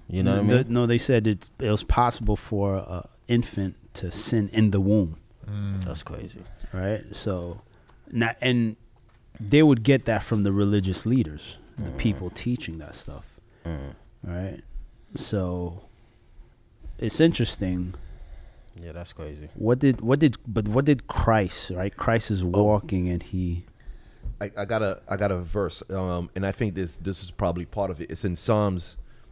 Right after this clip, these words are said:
Speaker 4: uh, fifty-eight. Fifty-eight verse three says, "The wicked are estranged from the womb. They go astray as soon as they are born, speaking lies." So I think that, um, you know, this is pretty much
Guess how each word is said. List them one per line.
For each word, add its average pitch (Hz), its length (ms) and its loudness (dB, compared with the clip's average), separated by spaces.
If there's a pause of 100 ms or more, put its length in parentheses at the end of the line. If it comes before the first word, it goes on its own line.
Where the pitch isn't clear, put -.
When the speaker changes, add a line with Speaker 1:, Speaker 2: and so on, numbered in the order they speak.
Speaker 4:
uh, 87 400 -4
fifty-eight. - 960 -6 (2000)
Fifty-eight 104 440 -4
verse 90 460 -6
three 101 300 -2
says, 87 360 -4 (380)
"The 95 180 0
wicked 101 440 -2 (100)
are 95 200 -2
estranged 90 720 -2
from 90 220 -6
the 80 80 -2
womb. 85 380 -2
They 82 120 -4
go 95 200 0
astray 95 360 -4
as 78 180 -8
soon 95 260 -4
as 85 140 -2
they 87 120 0
are 80 120 -2
born, 78 340 -4
speaking 80 500 -6
lies." 78 400 -4 (360)
So - 140 -4
I 92 80 2
think 117 260 -2
that, 98 240 -2
um, 85 340 -2 (120)
you 110 80 -2
know, 90 120 -2
this 120 240 -6
is 98 160 -10 (220)
pretty 120 200 -4
much 101 320 -4